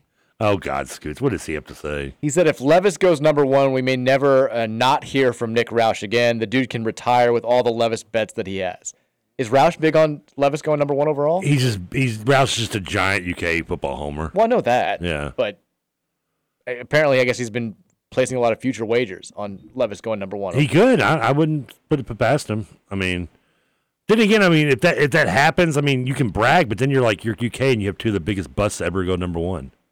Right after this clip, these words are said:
Speaker 2: It's always a risk. You'd rather be, if they're gonna be a bust, just go ahead and let 'em be a number two, number three pick.
Speaker 1: Yeah, 'cause if you're a bust at, like, two or three, like, you're not remembered, like, I mean, unless you're like,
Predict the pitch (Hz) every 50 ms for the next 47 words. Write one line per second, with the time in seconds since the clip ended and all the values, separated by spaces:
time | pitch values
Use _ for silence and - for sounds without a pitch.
0 | _ _ _ - 120 135 151 160 165 180 202 202 175 - - 120 104 110 113 123
1 | 123 123 131 131 139 135 123 110 101 113 - 113 - 139 143 151 165 180 170 135
2 | 120 156 175 165 147 - - - 104 - - 117 120 123 120 117 113 - - 117
3 | 117 117 123 117 113 110 113 110 107 - - - 113 113 104 101 - 110 117 104
4 | - - - _ _ _ - 131 147 143 92 78 - - 120 117 120 131 120 117
5 | 156 156 143 107 170 190 214 196 - 175 151 131 - - - - 180 175 147 113
6 | - - 139 175 190 180 147 113 104 107 - - 107 104 101 - 117 120 120 120
7 | 101 95 107 110 120 120 107 107 92 98 92 95 82 - _ _ _ _ _ _
8 | _ _ - - 190 190 175 165 165 180 185 - - 165 151 143 135 123 - -